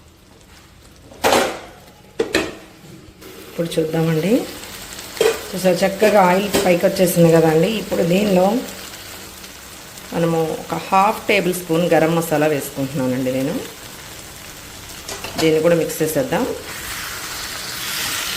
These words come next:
మొత్తం మిక్స్ చేసేసాం కదండి. ఇప్పుడు గ్రేవీకి సరిపడా వాటర్ వేసుకుందామండి మనము. మీకు కావాల్సినంత వేసుకోవచ్చు.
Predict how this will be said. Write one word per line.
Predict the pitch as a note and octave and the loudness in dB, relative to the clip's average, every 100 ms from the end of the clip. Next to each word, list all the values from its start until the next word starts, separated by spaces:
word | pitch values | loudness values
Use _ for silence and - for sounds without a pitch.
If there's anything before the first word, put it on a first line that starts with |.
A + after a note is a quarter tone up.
| - - - - - - - - - - - - F3 | -6 -6 -6 -8 -8 -8 -8 -8 -8 -10 -12 -10 -2
మొత్తం | E3+ F3 F#3 | 0 2 2
మిక్స్ | F3 - | 2 2
చేసేసాం | F3 F3+ F3 F3 | 0 0 2 4
కదండి. | E3+ F3 A#3 | 6 6 4
ఇప్పుడు | B3 - B3+ | 2 2 4
గ్రేవీకి | F#3 F#3+ G3+ C4 | 4 4 2 -2
సరిపడా | - F3+ E3+ E3 G#3+ | 2 2 4 4 4
వాటర్ | A3+ F3+ E3+ G3 | 4 4 4 4
వేసుకుందామండి | E3+ D#3 - C#3+ C3+ C3 B2+ B2+ | 4 4 0 0 2 0 0 0
మనము. | C3+ B3 - - - - - - - - - - - - - - - - - - - - | 0 -2 -4 -10 -16 -14 -14 -14 -14 -14 -14 -16 -16 -16 -16 -14 -14 -12 -12 -12 -10 -4
మీకు | E3 E3 | -2 2
కావాల్సినంత | D3 D#3 E3+ F3 F3 | 4 4 2 0 2
వేసుకోవచ్చు. | G3 E3+ - F3 E3+ E3+ B3+ | 2 2 2 6 6 6 0